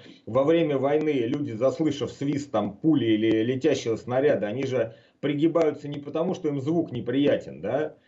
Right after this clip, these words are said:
Когда там, не знаю, мимо нас машина пролетает с ревущим двигателем, мы же там не, в окоп не прыгаем, да, мы понимаем, что этот свист, он означает смерть. Соответственно, а, дельфин, который заплывает в Венецианский канал, он очень хорошо на собственном опыте, на опыте своих там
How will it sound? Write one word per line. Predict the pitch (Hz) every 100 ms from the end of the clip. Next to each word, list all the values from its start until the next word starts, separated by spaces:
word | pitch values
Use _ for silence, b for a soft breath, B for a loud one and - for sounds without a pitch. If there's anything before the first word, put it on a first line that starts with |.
| b b
Когда | 135 135 139
там, | 123
не | 123
знаю, | 120 135 120 107 107
мимо | 120 143 131
нас | 135 123
машина | 123 139 - 127 110
пролетает | 113 117 127 127 131 -
с |
ревущим | 127 131 117 101 101
двигателем, | 120 101 95 92 90
мы | 101 123
же | 101 107 101
там | 98 101
не, | 101
в | 98
окоп | 127 135 -
не | 113
прыгаем, | 160 196 156 107
да, | 98 117
мы | 151
понимаем, | 135 139 147 104
что | - 127
этот | 127 -
свист, | - 175 220 - -
он | 127 156
означает | 120 123 - 151 120 -
смерть. | 127 117 80 - _ _ b b b b b
Соответственно, | - 147 165 190 147 120 113 104 85 - b b b
а, | - 110
дельфин, | 110 117 165 - 214 190
который | 147 - 175 151
заплывает | 143 143 139 147 160 143 135
в |
Венецианский | 123 139 135 151 143 131 -
канал, | 117 - 139 165 180 139 -
он | 123
очень | 151 156 123
хорошо | - 127 127 - 160 143
на | 123
собственном | - 143 135 - 113 120
опыте, | 120 92 95
на | 95 110
опыте | 127 123 92 98
своих | - 110 120 -
там | 101 82